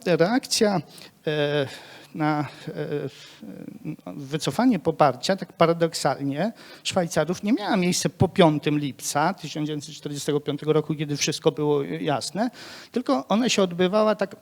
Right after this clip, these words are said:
od grudnia do lipca, czyli od grudnia czterdziestego czwartego do lipca czterdziestego piątego.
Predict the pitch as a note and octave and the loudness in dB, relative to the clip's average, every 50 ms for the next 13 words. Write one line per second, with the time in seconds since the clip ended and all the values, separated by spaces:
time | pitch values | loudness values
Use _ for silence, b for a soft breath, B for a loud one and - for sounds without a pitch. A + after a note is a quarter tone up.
0 | _ _ _ F3 G3 F#3 F3 G#3+ A3 A3 G3 F3 F#3 G3 F#3+ F3 D#3+ F3 E3 C#3 | _ _ _ 6 6 6 4 2 2 2 0 -2 -2 -4 -4 -4 -4 -6 -6 -8
1 | B2 - - - C#3+ - - - E3+ E3 F3 F3 E3 D3+ - F#3+ G3 G#3 F#3 F3+ | -10 -12 -14 -16 -16 -14 -14 -10 -8 -6 -4 -2 -2 0 0 2 2 4 2 2
2 | F#3 F3+ F3 E3+ D#3+ B B B B B B B - - E3+ D#3 D3+ F3+ D#3+ - | 2 4 4 4 4 B B B B B B B -4 -2 -2 -2 0 -4 -4 -4
3 | F3+ E3 D#3 D3+ - - - D3 - - G3+ G3+ F3+ E3+ D#3 D#3+ D#3 D#3 E3+ D#3+ | -4 -4 -2 -4 -2 -4 -6 -8 -4 -4 -4 -2 0 0 0 0 0 0 -2 -4
4 | - - - D#3 D3+ C#3+ - B B B B B B B - E3+ D#3 D3+ D#3 - | -6 -6 -4 -4 -4 -4 -6 B B B B B B B 0 0 0 0 -2 -4
5 | - D#3 C#3 D3+ D3 D3 - D3 C#3 C#3 - - - - - - - | -6 -2 -2 -2 -2 0 -2 -4 -4 -4 -6 -8 -10 -8 -8 -10 -10